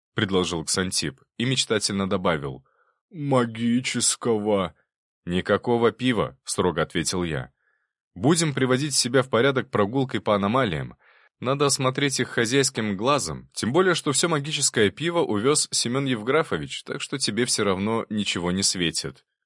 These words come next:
«Прогулка так прогулка», послушно вздохнул Ксантип. «Никита, а мы зайдём в аномалию природы? Мне понравилось озеро, которое мы там устроили,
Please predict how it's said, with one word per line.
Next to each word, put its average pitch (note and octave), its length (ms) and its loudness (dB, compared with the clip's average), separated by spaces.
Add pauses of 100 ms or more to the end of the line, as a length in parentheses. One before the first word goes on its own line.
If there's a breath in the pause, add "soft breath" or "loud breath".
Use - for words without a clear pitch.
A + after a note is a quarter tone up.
(640)
«Прогулка D#3 760 2
так C3 340 0
прогулка», A#2 960 0 (240)
послушно D3 420 -2
вздохнул G#2 480 0
Ксантип. F#2 580 -2 (520)
«Никита, A2+ 720 0 (300 loud breath)
а A#2+ 100 -4
мы C3+ 300 2
зайдём C3 560 2
в C#3+ 80 0
аномалию A2+ 600 2
природы? A2 720 0 (460 loud breath)
Мне A2+ 320 0
понравилось A2 720 2
озеро, F#2+ 420 2
которое G2 480 0
мы G#2 140 0
там G#2 240 0
устроили, F#2+ 720 0